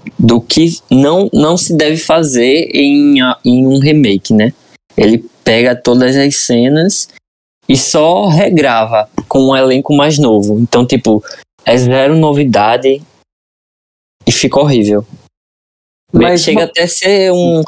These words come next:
Speaker 1: um desrespeito com o original.
Speaker 2: Quase uma paródia, né?
Speaker 1: É, exatamente.
Speaker 2: Sabe uma coisa que eu tô vendo aqui? Porque sempre quando alguém fala de um,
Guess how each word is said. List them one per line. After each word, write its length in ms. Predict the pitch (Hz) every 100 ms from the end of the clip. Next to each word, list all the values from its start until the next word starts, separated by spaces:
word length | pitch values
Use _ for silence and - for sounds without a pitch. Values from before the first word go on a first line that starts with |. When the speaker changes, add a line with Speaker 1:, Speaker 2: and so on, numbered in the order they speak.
| - - -
Speaker 1:
um 120 | 151
desrespeito 760 | 151 160 190 196 - 151 151
com 140 | 175 196
o 160 | 196
original. 720 | 180 160 156 156 127 104 101 127 _ _ _
Speaker 2:
Quase 220 | - 156
uma 120 | 165
paródia, 480 | 165 190 165 160 139
né? 180 | 143 143 - _ _ _ -
Speaker 1:
É, 380 | 123 107 117 127
exatamente. 760 | 135 120 113 139 123 110 - - _ _ _ -
Speaker 2:
Sabe 180 | - 262
uma 140 | 269 -
coisa 200 | 175 -
que 60 |
eu 60 | 160
tô 120 | 156
vendo 260 | 143 143 131
aqui? 360 | - 185 190
Porque 180 | 160 151
sempre 220 | - 170
quando 160 | 175 151
alguém 180 | 135 135
fala 280 | - 135 127
de 120 | 123
um, 180 | 131